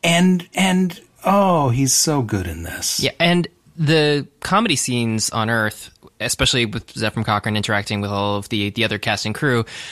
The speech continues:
Speaker 2: we, we get history if you don't, if you're not that familiar with Star Trek, but you also get, uh, a moment to release some of the tension that builds up in the action scenes that are happening on the Enterprise. So whenever we cut back to this, we can, we can sort of, like,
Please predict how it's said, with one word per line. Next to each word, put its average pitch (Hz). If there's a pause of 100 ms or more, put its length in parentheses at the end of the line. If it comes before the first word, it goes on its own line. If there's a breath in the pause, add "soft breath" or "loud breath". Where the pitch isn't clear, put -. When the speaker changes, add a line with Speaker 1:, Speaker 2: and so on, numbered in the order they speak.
(180 loud breath)
Speaker 2:
we, 120
we 120
get 107
history 139
if 117
you 117
don't, 107
if 117
you're 107
not 107
that 104
familiar 107
with 110
Star 160
Trek, 135
but 131
you 123
also 127
get, 113 (340 loud breath)
uh, 104
a 113
moment 117
to 104 (320)
release 123
some 123
of 107
the 110
tension 156
that 117
builds 117
up 104
in 104
the 101
action 120
scenes 101
that 98
are 104
happening 98
on 92
the 107
Enterprise. 123
So -
whenever 101
we -
cut -
back 107
to 110
this, 98
we 107
can, 95
we 107
can 104
sort 101
of, 101
like, 104